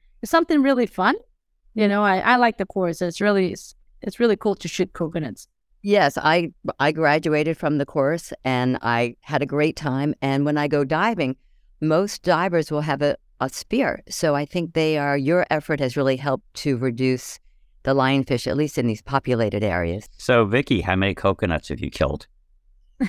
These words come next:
Speaker 2: Oh, I think in order to pass the test, I had to, I had to nail seven of 'em. Is that right, Francis?
Speaker 1: <laughs> Yes.
Speaker 2: <laughs>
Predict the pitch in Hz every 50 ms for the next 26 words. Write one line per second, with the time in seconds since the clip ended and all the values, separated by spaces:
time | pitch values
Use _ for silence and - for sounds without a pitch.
0 | - - - 156 175 196 185 160 151 151 - - 208 202 - 208 175 180 180 190
1 | 202 190 190 - 180 175 170 175 - - - 165 - - 196 196 202 - 175 143
2 | 170 156 139 - - 139 - _ - 143 160 160 160 - 156 156 156 156 156 147
3 | 147 - - - - 170 165 160 156 131 110 104 101 104 107 - _ - 110 -
4 | 160 156 160 - 175 165 165 180 - - - 170 165 - _ - 180 190 - -
5 | - - - 285 - - 269 - - - - 214 220 233 233 226 - - 220 196
6 | 190 - _ - - _ _ - 277